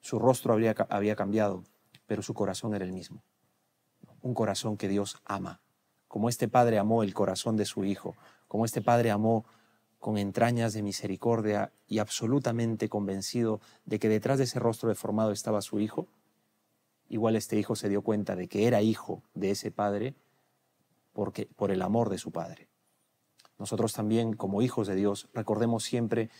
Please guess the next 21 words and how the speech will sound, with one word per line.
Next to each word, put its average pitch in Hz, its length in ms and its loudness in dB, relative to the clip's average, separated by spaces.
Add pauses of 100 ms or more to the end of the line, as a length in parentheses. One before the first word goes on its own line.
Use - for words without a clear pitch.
(280)
todas 135 220 6
las 120 160 -2
maravillas 110 440 2
de 101 80 -4
su - 140 -10
amor, 90 200 -8 (680)
todo 127 180 4
lo 123 140 4
que 117 180 4
Él 131 80 4
hace 127 240 0
por 101 160 -4
nosotros, 98 640 -8 (480)
de 139 100 -4
qué 123 100 0
manera 113 320 2
se 113 140 -4
acerca 104 460 -2
constantemente 120 840 -2
a 107 40 0
buscarnos. 95 760 -8